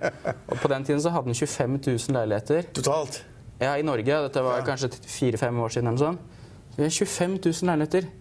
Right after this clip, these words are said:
Speaker 2: Det er syttifem tusen nøkler. Så for å sette det i perspektiv, ja, det, det er, du må kunne drive, det er ikke, det går bare ikke av seg selv,
Speaker 1: Og
Speaker 2: altså.
Speaker 1: førti tusen i Tsjekkia, synes jeg, det er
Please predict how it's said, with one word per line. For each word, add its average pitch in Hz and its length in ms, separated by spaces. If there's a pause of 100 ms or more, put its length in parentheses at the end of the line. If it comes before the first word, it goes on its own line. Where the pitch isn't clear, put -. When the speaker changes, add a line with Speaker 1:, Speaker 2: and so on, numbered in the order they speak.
(220)
Speaker 2:
Det 180 80
er - 80
syttifem 208 560
tusen 185 460
nøkler. 208 380 (420)
Så - 240
for 170 160
å - 80
sette 180 240
det 143 140
i - 20
perspektiv, 170 400
ja, 220 160
det, 185 80
det 202 80
er, 127 240
du 196 80
må 214 160
kunne 196 320
drive, 190 400
det 208 80
er - 80
ikke, - 240
det 196 160
går 180 240
bare 180 140
ikke 185 100
av 180 60
seg 226 100
selv, 262 220
Speaker 1:
Og 262 80
Speaker 2:
altså. 123 100
Speaker 1:
førti 135 300
tusen 131 180
i 135 80
Tsjekkia, 165 480
synes 143 160
jeg, 131 160
det 127 140
er - 20